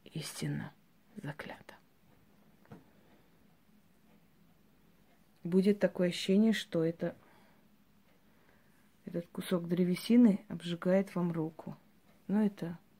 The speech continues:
нормально. Оставляем пиво.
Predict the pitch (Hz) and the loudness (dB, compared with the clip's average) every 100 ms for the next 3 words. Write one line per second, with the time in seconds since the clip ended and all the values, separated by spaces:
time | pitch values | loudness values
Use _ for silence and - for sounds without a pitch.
0 | - 160 156 147 147 - - _ _ _ | -8 -6 -4 -4 -6 -12 -20 _ _ _
1 | - - - - _ - - - - 185 | -20 -20 -20 -20 _ -20 -18 -12 -2 2
2 | 190 208 214 190 - 170 170 190 | 4 6 6 4 0 -2 0 0